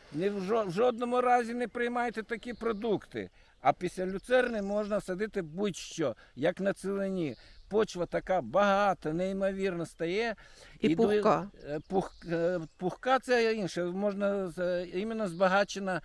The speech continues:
Speaker 1: речовинами, е, необхідними для рослин. І, е, вона як на цілині, ви цілину як піднімали, і які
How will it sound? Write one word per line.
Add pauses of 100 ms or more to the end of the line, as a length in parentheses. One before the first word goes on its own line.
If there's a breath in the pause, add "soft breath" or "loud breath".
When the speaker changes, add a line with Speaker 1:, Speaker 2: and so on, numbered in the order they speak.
(280 soft breath)
Speaker 1:
речовинами,
е, (160)
необхідними (360 soft breath)
для
рослин. (760 soft breath)
І, (160)
е,
вона
як
на
цілині,
ви
цілину
як
піднімали,
і
які